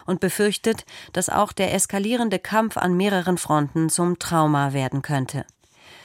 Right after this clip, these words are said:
Immerhin wird das Massaker als eine Niederlage ungekannten Ausmaßes empfunden und es verbreitet sich der Eindruck, der Krieg gegen die Hamas und der Kampf um die Geiseln werde auch kein Erfolg. Im Gegenteil.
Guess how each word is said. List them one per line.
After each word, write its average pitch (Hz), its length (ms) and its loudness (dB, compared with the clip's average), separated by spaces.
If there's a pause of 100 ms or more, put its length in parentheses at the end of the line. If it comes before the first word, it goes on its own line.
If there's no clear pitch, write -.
(260)
Immerhin 208 640 4
wird 165 180 0
das 147 160 -2
Massaker 185 540 0
als 156 160 -2
eine 175 220 0
Niederlage 165 600 2
ungekannten 190 720 0
Ausmaßes 170 760 -2
empfunden 165 580 0 (400)
und 185 120 0
es 190 240 -2
verbreitet 190 640 0
sich - 220 -2
der 196 180 0
Eindruck, 214 440 2 (340)
der 196 80 0
Krieg 269 300 -2
gegen 208 200 0
die 185 140 2
Hamas 170 540 2
und 151 100 -4
der 131 80 -6
Kampf 190 320 0
um 190 140 0
die 190 80 -2
Geiseln 190 500 2
werde 185 320 2
auch 220 160 0
kein 139 280 0
Erfolg. - 560 -8
Im 185 120 0
Gegenteil. 190 640 0